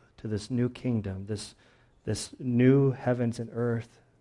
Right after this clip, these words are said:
that he's gonna bring about in his own time, in his own way. He's in control. Just like he was in this boat,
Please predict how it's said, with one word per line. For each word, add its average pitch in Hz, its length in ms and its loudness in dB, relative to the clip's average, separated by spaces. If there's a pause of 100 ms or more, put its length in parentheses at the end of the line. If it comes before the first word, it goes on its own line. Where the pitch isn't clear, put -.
(140)
that 131 120 -4
he's 131 220 0
gonna 131 220 2
bring 127 200 2
about 117 300 2
in 113 80 -8
his 107 200 -2
own 120 200 0
time, 117 360 -4
in 107 60 -6
his 98 140 -6
own 120 240 0
way. 110 320 0 (1300)
He's 117 220 -2
in 131 80 2
control. 117 640 -4
Just - 260 -4
like 151 160 2
he 165 100 0
was 143 220 0
in 156 80 -2
this 147 160 -6
boat, 117 380 -4